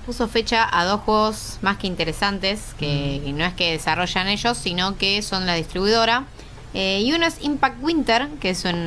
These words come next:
Speaker 1: un juego de supervivencia en un crudo invierno, y el otro es Get Even, que es un juego de terror en primera persona, bastante raro, por, por lo menos la premisa.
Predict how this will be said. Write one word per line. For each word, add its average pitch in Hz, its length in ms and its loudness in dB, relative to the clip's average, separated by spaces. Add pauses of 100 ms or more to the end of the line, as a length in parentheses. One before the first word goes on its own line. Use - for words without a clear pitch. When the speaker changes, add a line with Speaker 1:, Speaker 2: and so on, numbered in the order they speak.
(160)
Speaker 1:
un 156 80 -2
juego 180 200 0
de 165 60 2
supervivencia 185 840 0
en 151 200 -4
un 160 220 -2
crudo 202 260 2
invierno, 247 560 2
y 185 100 0
el 214 80 2
otro 233 180 2
es 233 200 -4
Get 247 200 2 (100)
Even, 254 440 2 (400)
que 285 80 -6
es 285 40 0
un 262 80 0
juego 254 140 6
de 240 60 2
terror 208 200 2
en 220 80 2
primera 202 260 2
persona, 240 640 0 (380)
bastante 339 440 2
raro, 180 600 4
por, 156 340 0
por 160 120 0
lo 160 80 2
menos 165 160 0
la 165 120 0
premisa. 180 440 -2